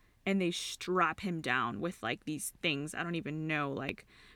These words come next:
what they were. The movie was so, I can't really remember. But, um, they strap him down on this table. They put this, like, membrane on top of him, and then they cut it. It's like a film, and then they cut it open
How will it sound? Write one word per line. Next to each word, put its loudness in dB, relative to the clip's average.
what -2
they 4
were. 8
The 2
movie 2
was 0
so, -2
I -2
can't -4
really 2
remember. -2
But, 4
um, 2
they 4
strap -2
him 6
down 8
on -2
this 0
table. -4
They -2
put -4
this, 4
like, 2
membrane 2
on -2
top -6
of -2
him, -2
and 0
then 4
they 4
cut 2
it. 10
It's 2
like 4
a 4
film, -2
and 0
then 6
they 4
cut 0
it 4
open 2